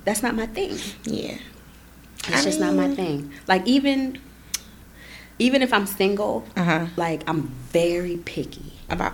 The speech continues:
Speaker 2: I mean, as you should be
Speaker 1: Yeah,
Speaker 2: selective.
Speaker 1: very
Speaker 2: It's,
Speaker 1: picky,
Speaker 2: you, you
Speaker 1: so
Speaker 2: should be. It's your body. You should most certainly,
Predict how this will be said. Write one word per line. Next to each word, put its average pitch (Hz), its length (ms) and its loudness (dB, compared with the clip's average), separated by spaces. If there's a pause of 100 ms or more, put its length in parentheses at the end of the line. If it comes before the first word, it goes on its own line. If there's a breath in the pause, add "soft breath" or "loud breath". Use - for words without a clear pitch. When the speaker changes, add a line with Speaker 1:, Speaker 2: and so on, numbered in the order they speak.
Speaker 2:
I 285 100 2
mean, 294 400 -2
as 240 160 8
you 262 100 2
should 214 240 2
be 143 80 2
Speaker 1:
Yeah, 147 60 -2
Speaker 2:
selective. - 640 -4 (180 loud breath)
Speaker 1:
very 175 280 4
Speaker 2:
It's, 190 160 6
Speaker 1:
picky, 175 220 -2
Speaker 2:
you, 214 160 2
you 277 40 -2
Speaker 1:
so 208 220 2
Speaker 2:
should 202 280 6
be. 190 180 4
It's 190 180 4
your 202 80 6
body. 170 320 4
You 180 120 0
should 180 200 -2
most 175 220 2
certainly, 165 440 0